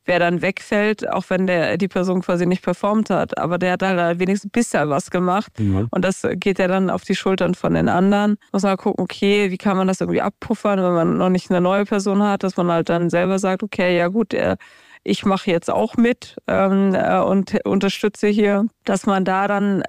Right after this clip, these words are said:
Speaker 1: so ein bisschen versucht, das dann besser zu machen. Aber es ist ja das Gleiche, auch wenn jetzt zum Beispiel jemand kündigt, was in der heutigen Zeit, äh, gar nicht so selten ist, weil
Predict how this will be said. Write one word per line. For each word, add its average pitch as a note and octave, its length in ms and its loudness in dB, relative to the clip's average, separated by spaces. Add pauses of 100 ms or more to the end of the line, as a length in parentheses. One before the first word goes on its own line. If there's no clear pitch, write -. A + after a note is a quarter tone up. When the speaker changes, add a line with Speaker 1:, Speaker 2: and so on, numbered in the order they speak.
Speaker 1:
so G3+ 140 0
ein G3 80 2
bisschen G3 580 0
versucht, G#3 640 -2 (100)
das G3+ 200 -2
dann G3 160 -2
besser G3 280 0
zu - 140 0
machen. G3 280 0
Aber F3+ 140 0
es G#3+ 100 -4
ist G3 140 -6
ja G3+ 80 0
das - 140 -8
Gleiche, F#3 360 0
auch G3 120 -2
wenn F#3 160 0
jetzt F#3 120 -2
zum F3 120 0
Beispiel F#3 220 -4
jemand F3 280 0
kündigt, A3+ 580 0
was F3+ 220 -2
in F3+ 80 0
der F#3 100 2
heutigen F3+ 360 0
Zeit, F#3 420 0
äh, F3+ 240 0 (300)
gar F3+ 180 0
nicht F#3+ 220 0
so G#3 220 2
selten F3+ 380 0
ist, - 280 -2
weil E3+ 360 2